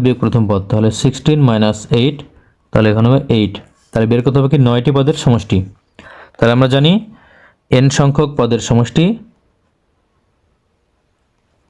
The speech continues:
এন সংখ্যক পদের সমষ্টি কি সূত্র? সমষ্টি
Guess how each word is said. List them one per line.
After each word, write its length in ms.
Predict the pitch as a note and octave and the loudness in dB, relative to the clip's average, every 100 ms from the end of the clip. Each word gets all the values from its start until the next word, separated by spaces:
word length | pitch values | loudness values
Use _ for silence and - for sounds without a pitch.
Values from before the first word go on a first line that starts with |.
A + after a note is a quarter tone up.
| _ _ _ _ _ _ B2 | _ _ _ _ _ _ 2
এন 80 | A#2+ A#2 | 2 2
সংখ্যক 420 | C3 B2+ A#2+ C3 C3 B2 | 2 2 0 -2 -2 -2
পদের 280 | A#2 A#2 A#2 - | 0 0 -2 0
সমষ্টি 340 | A#2 A2 B2 A2+ | 0 0 -2 0
কি 80 | G#2+ F#2+ | -2 -2
সূত্র? 220 | A#2+ A#2 C#3 F3+ - - _ _ _ _ _ _ _ _ _ _ _ _ _ _ _ _ _ _ _ _ _ _ _ _ _ _ _ _ - - _ _ _ - | -4 0 -2 -2 -10 -20 _ _ _ _ _ _ _ _ _ _ _ _ _ _ _ _ _ _ _ _ _ _ _ _ _ _ _ _ -20 -20 _ _ _ -4
সমষ্টি 380 | - A2+ A2 C3 | 0 2 0 -2